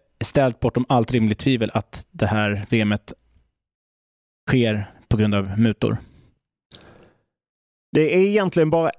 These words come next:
Speaker 2: en rättsprocess där liksom, em, den frågan, eh, har varit uppe, och den rättegången är fortfarande uppskjuten. Den pågår i U S A.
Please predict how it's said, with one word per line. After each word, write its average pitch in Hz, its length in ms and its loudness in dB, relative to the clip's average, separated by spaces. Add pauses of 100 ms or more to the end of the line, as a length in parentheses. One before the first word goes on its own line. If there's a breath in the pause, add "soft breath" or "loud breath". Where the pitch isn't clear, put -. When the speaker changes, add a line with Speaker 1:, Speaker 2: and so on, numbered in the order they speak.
Speaker 2:
en 131 460 2
rättsprocess 117 1300 -2
där 113 320 2
liksom, 113 420 0
em, 110 440 2
den 127 520 -2
frågan, 110 720 0
eh, 95 640 2
har 101 160 0
varit 98 260 -2
uppe, 110 340 0
och 95 160 2
den 110 320 0
rättegången 107 600 0
är 104 60 2
fortfarande 110 500 -2
uppskjuten. - 760 -2
Den 98 180 2
pågår 107 440 2
i 95 40 2
U 95 140 2
S - 180 -4
A. 110 260 -2